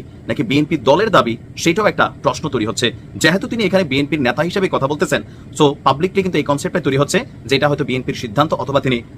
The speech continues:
উৎসাহের সহিত ভাইরাল হওয়ার জন্য বলছেন। নাম্বার টু, তার যে দাবি, এই জুলাই আগস্ট অভ্যুত্থানে চোদ্দশো মানুষ মারা গেছে, যদিও তার এই তথ্যটা গেল মাত্র কয়েকদিন আগে দেওয়া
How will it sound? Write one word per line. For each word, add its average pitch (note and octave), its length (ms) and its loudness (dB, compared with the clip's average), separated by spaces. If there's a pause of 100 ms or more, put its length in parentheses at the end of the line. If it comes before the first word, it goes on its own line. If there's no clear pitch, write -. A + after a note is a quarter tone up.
(100)
উৎসাহের E3+ 400 2
সহিত C3+ 220 2 (300)
ভাইরাল C#3 280 2
হওয়ার C#3 160 4
জন্য A2+ 120 0
বলছেন। G2 280 -8 (140)
নাম্বার G3 260 6
টু, - 80 -4 (200)
তার C3 120 2
যে B2 80 0
দাবি, G2 220 -4 (720)
এই G3+ 160 6
জুলাই G3+ 220 6
আগস্ট A3+ 180 -2
অভ্যুত্থানে D3+ 360 0 (160)
চোদ্দশো F3+ 500 2 (380)
মানুষ A3+ 300 2
মারা F3+ 160 6
গেছে, A2+ 180 -6 (120)
যদিও C3+ 240 -2
তার C#3 120 2
এই C#3 140 -2
তথ্যটা C3+ 280 0 (220)
গেল C3 140 2
মাত্র E3 240 -2
কয়েকদিন C#3 280 0
আগে C#3 120 2
দেওয়া C3+ 140 2